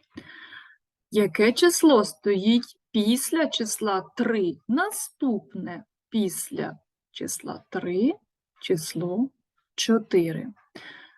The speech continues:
Назвіть сусідів числа два. Сусідів числа — це те,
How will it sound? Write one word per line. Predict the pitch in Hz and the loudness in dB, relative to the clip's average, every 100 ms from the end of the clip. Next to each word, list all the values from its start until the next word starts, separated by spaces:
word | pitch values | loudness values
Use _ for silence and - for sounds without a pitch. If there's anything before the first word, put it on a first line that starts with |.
| _ | _
Назвіть | 190 202 185 - 190 214 320 440 - - _ | -4 -2 -2 -2 0 4 4 4 -2 -16 _
сусідів | - - 214 - - 185 226 339 233 190 - | -8 2 4 4 -4 0 4 6 4 0 -2
числа | - 165 - 170 202 269 - - | -2 -2 -2 0 2 0 -2 -4
два. | 180 202 226 185 156 - _ _ _ _ _ _ - - | -2 2 4 4 0 -10 _ _ _ _ _ _ -20 -12
Сусідів | - 302 339 - 190 170 - 175 | 0 4 4 2 -4 0 -2 0
числа — | - 262 - - - | 0 0 0 -6 -6
це | - 190 | -2 -2
те, | - 214 | 2 2